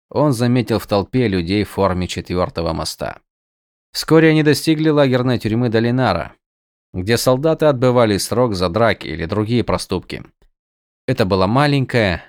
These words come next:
почти лишённое окон здание с толстыми стенами. Каладина поместили в отдельном крыле, в камеру с каменными стенами и дверью из стальных прутьев.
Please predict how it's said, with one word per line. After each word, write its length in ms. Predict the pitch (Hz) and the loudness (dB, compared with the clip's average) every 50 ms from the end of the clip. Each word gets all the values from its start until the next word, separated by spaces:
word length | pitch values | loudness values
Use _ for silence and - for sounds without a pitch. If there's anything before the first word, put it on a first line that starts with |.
| _ _ | _ _
почти 300 | - 113 - - - 208 | -6 -4 -4 -4 -4 -4
лишённое 560 | 202 185 139 - - 143 143 135 123 123 107 | -2 -2 -2 -2 -2 -2 -2 0 0 0 0
окон 320 | 104 104 101 - 98 85 80 | -2 -2 -2 -2 -4 -6 -6
здание 500 | - - - 113 120 120 117 117 110 95 | -6 -4 -2 0 0 0 0 0 -2 -4
с 80 | - | -4
толстыми 440 | - 107 104 95 - - 101 92 92 | -4 -4 -4 -4 -4 -4 -4 -4 -4
стенами. 560 | - - - 87 85 92 80 78 - - - _ _ _ _ _ _ _ _ _ _ _ _ _ _ - | -4 -6 -6 -8 -8 -8 -10 -14 -18 -20 -20 _ _ _ _ _ _ _ _ _ _ _ _ _ _ -6
Каладина 500 | - 95 90 85 78 92 123 151 160 147 | -2 0 0 0 2 2 2 2 2 2
поместили 540 | - 151 156 156 139 - - - 143 143 143 | 2 0 0 0 -2 -2 -4 -4 -2 -2 0
в 100 | 127 123 | 0 0
отдельном 480 | 107 87 85 98 113 113 107 107 104 | 0 0 0 0 0 0 -2 -4 -4
крыле, 460 | - - 98 98 95 95 92 - - - - _ _ _ _ _ | -4 -4 -2 -2 0 0 0 -2 -2 -6 -12 _ _ _ _ _
в 140 | - - - | -20 -18 -6
камеру 560 | - - 131 139 147 139 139 139 139 139 135 | -2 0 0 2 2 2 2 2 2 2 2
с 100 | - - | 0 -2
каменными 560 | - - 123 123 123 117 117 117 117 117 110 | -2 -2 0 0 2 0 0 0 0 0 0
стенами 560 | 104 - - - 107 113 120 117 113 110 113 110 | -2 -2 -4 -2 0 0 0 0 0 0 0 0
и 60 | 104 | 0
дверью 480 | 87 87 87 95 107 110 107 104 101 | 0 0 0 2 2 2 2 0 -2
из 80 | 95 - | -2 -4
стальных 420 | - - 82 85 87 90 80 - | -6 -6 -4 -4 -2 -4 -4 -4
прутьев. 480 | - 92 95 90 82 - - - - - | -4 -2 -2 -2 -2 -4 -10 -16 -18 -20